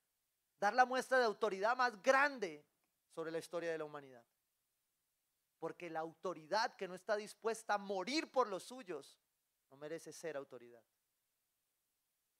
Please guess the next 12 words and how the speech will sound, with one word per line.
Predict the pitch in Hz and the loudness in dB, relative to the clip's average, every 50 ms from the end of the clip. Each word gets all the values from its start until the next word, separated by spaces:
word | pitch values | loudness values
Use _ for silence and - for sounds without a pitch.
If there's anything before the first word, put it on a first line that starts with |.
| _ _ _ | _ _ _
Y | - 147 | -20 -20
Jesús | - - 139 - - 170 165 - | -20 -20 -20 -20 -20 -20 -20 -18
enseñó | 185 170 151 - - 139 131 135 135 123 | -18 -18 -20 -20 -20 -20 -20 -20 -20 -20
esto. | 120 - - _ _ _ _ _ _ _ _ _ _ _ _ | -20 -20 -20 _ _ _ _ _ _ _ _ _ _ _ _
Jesús | - 180 - 202 180 147 233 | -16 -14 -12 -12 -10 -8 -8
enseñó | 226 - 208 180 165 208 240 | -8 -8 -10 -8 -6 -6 -6
que | - 196 - | -6 -8 -8
cuando | 185 175 165 160 156 | -10 -10 -10 -10 -12
yo | 156 208 220 | -10 -10 -12
moría, | 226 226 185 185 226 247 226 - - _ _ _ _ _ _ _ _ _ _ _ _ _ _ _ _ - | -10 -10 -12 -12 -12 -18 -20 -20 -20 _ _ _ _ _ _ _ _ _ _ _ _ _ _ _ _ -18
Él | 143 160 165 | -14 -10 -10
obraba. | 147 143 139 135 135 120 113 | -10 -10 -12 -14 -18 -20 -20